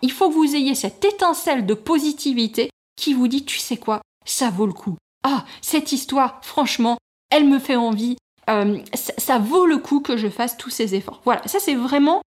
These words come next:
un, un point essentiel qui marche non seulement pour l'écriture, mais en plus vous allez voir qu'il va vous servir pour tout projet en fait. Tout projet qui vous demande un petit peu de rigueur, un petit peu d'organisation, euh, un petit peu de, de sueur.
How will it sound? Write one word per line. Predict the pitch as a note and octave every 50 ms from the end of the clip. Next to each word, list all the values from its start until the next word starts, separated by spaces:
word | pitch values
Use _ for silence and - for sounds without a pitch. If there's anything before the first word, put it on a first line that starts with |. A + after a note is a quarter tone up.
| _ -
un, | B3+ - - -
un | C#4+ C#4+
point | C#4 - - F4 - - -
essentiel | D4 C4+ C4+ - B3+ A#3+ - - G3+ A#3+ D#4 G4+ _ _ _ _ -
qui | - G4 F#4+
marche | F4+ D#4 A#3 G#3+ - - - - -
non | G#3 A#3 C#4+ G4 G#4+
seulement | G#4 - - F4 D#4+ D4+ D#4 D#4 D4
pour | - - B3+ A3 G#3
l'écriture, | G3 F#3+ F#3+ - G#3+ G3 - - F4 G#4 G#4 - _ _ -
mais | A#3 A#3+
en | A#3 A3
plus | G#3 - D#4+ E4 D#4+ -
vous | A#3 A#3+ G#3+
allez | A3 G#3 G3
voir | G3 A#3+ D4+ C#4+
qu'il | - - C4
va | A3 G3+
vous | G3 G3 G3+
servir | - A3 G3+ G3+ C4 D4+ D4+
pour | - F#3+ -
tout | - -
projet | D4+ - - A#3+ A#3 A3 A#3+ D4 E4+
en | D4+ A#3
fait. | - - F#3+ - - _ _ _ _ _ -
Tout | G4+ G#4+ A4 G#4+
projet | - - F4+ E4+ D4+ C#4+ D#4+ D#4+ D#4
qui | D#4 - B3+ G#3+
vous | F#3+ G3+ A3
demande | F#3 A#3 D4 D4 D#4+ D#4+ D4+ C4+
un | C4 C#4+
petit | C#4 - D#4
peu | - E4 D4
de | C4+
rigueur, | B3+ C#4 C#4 B3 C#4 C#4+ D4 D4 - _ _ -
un | - C4+ C#4
petit | C#4 - B3+
peu | - - D4
d'organisation, | A3+ B3+ C4 B3+ B3 C4+ B3+ C4 C#4 B3+ B3 C4+ C4 - - C#4+ C#4 C#4 C#4 B3+
euh, | G3 F#3+ G3+
un | A3+ B3
petit | B3 - C#4+
peu | C#4 - D#4+ D4+
de, | B3+ A#3+ G#3 F#3+
de | G3 F#3 A3
sueur. | G#3+ - - B3+ A#3 A3 C4+ G#4 A#4+ - -